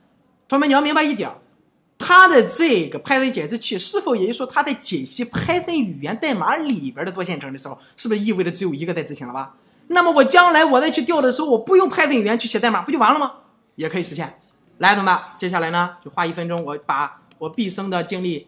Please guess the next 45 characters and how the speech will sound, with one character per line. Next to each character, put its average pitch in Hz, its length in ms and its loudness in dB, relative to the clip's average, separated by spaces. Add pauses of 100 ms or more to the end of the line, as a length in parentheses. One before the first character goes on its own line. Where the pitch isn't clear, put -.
(160)
啊， 123 160 -12
毕 143 140 -14
生 160 140 -12
的 151 100 -10
什 151 60 -14
么 151 80 -6 (380)
啊， 110 280 -18
这 - 80 -20
个， 117 60 -20
这 - 100 -20
个， 110 80 -18
这 113 100 -20
个 - 60 -20 (800)
啊， 196 80 -2
功 233 180 6
力， 269 160 4 (220)
<laughs> - 220 -20
教 175 100 -6
给 147 80 -6
大 151 120 -6
家 147 120 -6
啊。 185 300 -2 (100)
来， 185 300 0
一 208 100 -8
分 185 140 -10
钟 180 120 -6
学 170 140 -6
会 175 160 -6
C 156 140 -10
语 127 80 -12
言 117 100 -18
哈。 - 180 -20 (800)
<laughs> - 20 -18 (960)
一 233 160 2
分 247 140 2
钟 233 100 0
学 - 140 -2
会 180 180 0
C 185 100 -2
语 165 40 0
言。 139 160 -6 (720)
来， 254 220 4
同 262 80 2
学 262 40 0
们， 262 220 6